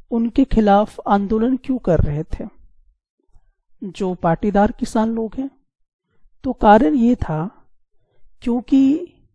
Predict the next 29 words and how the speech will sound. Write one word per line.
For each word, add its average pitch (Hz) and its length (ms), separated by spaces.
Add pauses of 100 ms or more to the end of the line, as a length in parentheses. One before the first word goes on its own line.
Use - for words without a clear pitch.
(460)
जो 220 260
वहाँ 220 300
की 254 200
ब्रिटिश 190 420
सरकार 196 440
थी, 151 340 (840)
वो 233 120
बहुत 202 540
ही 247 280 (760)
ज़्यादा 208 720 (380)
लैंड 202 400
रेवेन्यू 196 460
ले 190 180
रहा 147 260
था, - 220 (960)
यानी 214 260
कि 269 280 (420)
लैंड 208 480
पर 208 380 (480)
टैक्सेस 226 540
बहुत 196 300
हेवी 196 300
ले 175 180
रहा - 260
था। - 220 (1120)
यही 226 360
कारण 220 380
है 208 140
कि 185 260